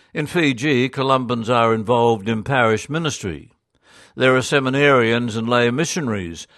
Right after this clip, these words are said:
and a growing lay support organisation, Columban Companions in Mission. The colour of the coral there is bright.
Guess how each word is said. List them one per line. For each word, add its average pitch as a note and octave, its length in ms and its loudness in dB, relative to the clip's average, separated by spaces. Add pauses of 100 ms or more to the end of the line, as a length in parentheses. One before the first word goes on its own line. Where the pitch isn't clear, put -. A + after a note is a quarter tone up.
(160)
and A#2+ 160 -4
a A2+ 60 0
growing A#2+ 460 2
lay B2 240 0
support C#3 460 0
organisation, A#2 1040 0 (280)
Columban C3 540 2
Companions A#2 720 -2
in G#2+ 140 -4
Mission. A2+ 500 -6 (760)
The A#2+ 100 -2
colour C3+ 420 4
of A#2+ 140 2
the A2+ 100 -4
coral C3+ 400 4
there C3+ 260 2
is C3 120 0
bright. D3+ 540 0